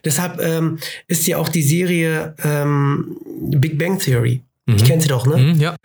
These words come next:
Speaker 1: Da, da, ähm, da, im Drehbuch steht da ganz genau, und jetzt hier was Wissenschaftliches reinpacken.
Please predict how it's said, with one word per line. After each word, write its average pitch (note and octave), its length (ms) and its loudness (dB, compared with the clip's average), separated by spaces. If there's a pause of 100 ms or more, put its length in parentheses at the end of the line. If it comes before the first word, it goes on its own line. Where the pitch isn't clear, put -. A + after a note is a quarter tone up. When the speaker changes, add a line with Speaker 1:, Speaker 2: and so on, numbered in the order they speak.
Speaker 1:
Da, F#3 140 -4
da, E3 340 -4
ähm, E3 580 0
da, D#3+ 280 -2
im D#3+ 220 0
Drehbuch F3+ 540 0
steht G3 260 -2
da F3 100 -2
ganz E3+ 260 -4
genau, D3+ 320 -2 (140)
und D#3+ 120 0
jetzt F#3+ 220 -2
hier A#3+ 320 0
was E3 180 -4
Wissenschaftliches D#3+ 720 0
reinpacken. C3 520 0